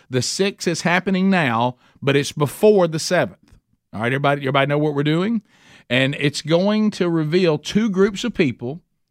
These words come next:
who will survive the fury of this divine judgment. And we're gonna deal in verses one through eight with the first group of people,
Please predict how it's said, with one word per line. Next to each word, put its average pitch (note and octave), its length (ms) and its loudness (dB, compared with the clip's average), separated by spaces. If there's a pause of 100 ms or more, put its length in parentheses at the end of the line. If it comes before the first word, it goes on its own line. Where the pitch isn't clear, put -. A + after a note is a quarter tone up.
(400)
who D3+ 160 4
will E3 340 2
survive E3+ 540 0
the D#3 80 -2
fury B2+ 680 -2 (380)
of B2+ 140 0
this C#3 200 -2
divine C3 500 0
judgment. C3+ 640 -2
And A2 160 -4
we're C#3 100 -2
gonna C#3+ 260 -2
deal C#3+ 560 0
in A#2+ 120 -4
verses C3 360 -4
one C#3+ 200 -2
through C#3+ 220 -2
eight E3 320 0 (280)
with B2+ 160 -2
the B2 80 -4
first G3 540 0
group E3+ 320 -2
of C#3+ 160 -6
people, C3+ 540 -4